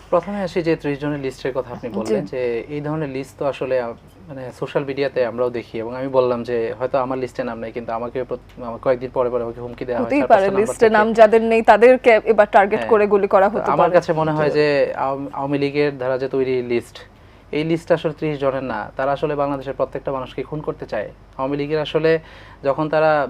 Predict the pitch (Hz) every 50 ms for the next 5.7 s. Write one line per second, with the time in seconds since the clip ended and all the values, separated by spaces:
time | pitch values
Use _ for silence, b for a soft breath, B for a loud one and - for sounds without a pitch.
0 | - - - 127 135 147 143 165 156 160 156 151 151 147 - 151 156 160 156 151
1 | 139 143 123 117 110 - 127 131 139 143 147 139 135 - 147 143 139 131 - 143
2 | 139 135 131 127 - - 139 139 143 143 139 135 131 - 131 135 123 135 135 135
3 | 131 127 - 131 127 123 120 - - - 139 135 131 135 131 127 - 131 127 127
4 | 123 123 127 127 127 127 127 - 139 123 131 131 127 127 120 127 127 123 123 120
5 | 117 113 127 139 135 131 127 139 120 113 113 110 104